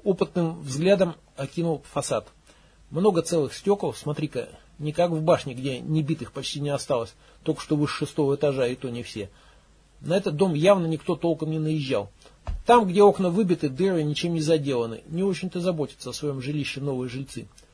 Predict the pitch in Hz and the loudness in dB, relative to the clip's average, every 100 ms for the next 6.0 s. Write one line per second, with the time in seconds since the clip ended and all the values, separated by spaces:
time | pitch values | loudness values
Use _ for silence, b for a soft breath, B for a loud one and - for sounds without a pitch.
0 | b - 190 180 170 175 175 147 156 202 | b -6 -4 -2 -2 -2 -2 0 0 0
1 | 180 113 - - 139 165 185 175 131 160 | -2 -8 -14 -12 0 2 2 0 2 2
2 | 185 135 131 151 - 127 139 202 185 156 | 2 0 0 -4 -4 -4 0 2 2 0
3 | b b b b b b _ _ - 160 | b b b b b b _ _ -8 0
4 | 185 160 156 131 139 - 156 139 - 190 | 0 2 0 -2 -6 -8 -6 -6 -4 -4
5 | 196 165 143 - - 143 147 196 170 131 | -2 -4 -4 -8 -6 -2 0 2 2 -2